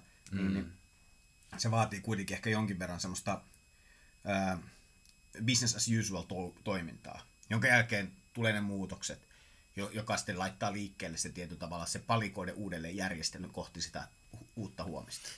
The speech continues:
Speaker 2: Ja vois kuitenkin kuvitella, et-, että, että osa näistä yleisön kasvusta ei ole niin kuin väliaikaista, osa jää.
Speaker 1: Mm.
Speaker 2: Ja,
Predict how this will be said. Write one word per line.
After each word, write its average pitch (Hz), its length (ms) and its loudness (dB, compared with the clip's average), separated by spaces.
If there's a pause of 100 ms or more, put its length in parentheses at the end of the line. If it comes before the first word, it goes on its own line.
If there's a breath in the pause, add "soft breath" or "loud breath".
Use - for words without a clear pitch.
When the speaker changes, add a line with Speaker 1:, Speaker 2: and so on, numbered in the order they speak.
(100)
Speaker 2:
Ja - 60 -8
vois 147 180 4
kuitenkin 143 360 -2
kuvitella, 107 600 4
et-, 95 220 0
että, 101 420 0 (1080)
että 104 180 -8
osa 120 320 6
näistä 95 280 4
yleisön 92 440 4
kasvusta - 500 -2
ei 90 180 -2
ole 87 120 -2
niin 85 220 -6
kuin 85 200 -8 (440)
väliaikaista, 90 720 2
osa - 260 0
jää. 110 480 2 (160)
Speaker 1:
Mm. 104 200 -2 (1080 soft breath)
Speaker 2:
Ja, - 180 0